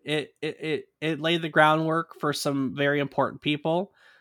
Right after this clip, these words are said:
like Kojima's artwork and Igarashi's. I mean, that's when he joined the Castlevania franchise, and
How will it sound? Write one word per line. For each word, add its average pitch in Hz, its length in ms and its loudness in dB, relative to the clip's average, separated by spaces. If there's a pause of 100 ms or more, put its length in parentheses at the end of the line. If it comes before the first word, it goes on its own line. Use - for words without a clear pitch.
(140)
like 131 420 -2 (220)
Kojima's 135 760 -2 (100)
artwork 151 680 4
and 135 380 0
Igarashi's. 135 1000 0
I 135 100 -4
mean, 135 120 0
that's 135 220 0
when 131 100 -2
he 143 160 -2
joined 143 220 6
the 143 40 2
Castlevania 143 600 2
franchise, 143 580 4
and 127 160 -2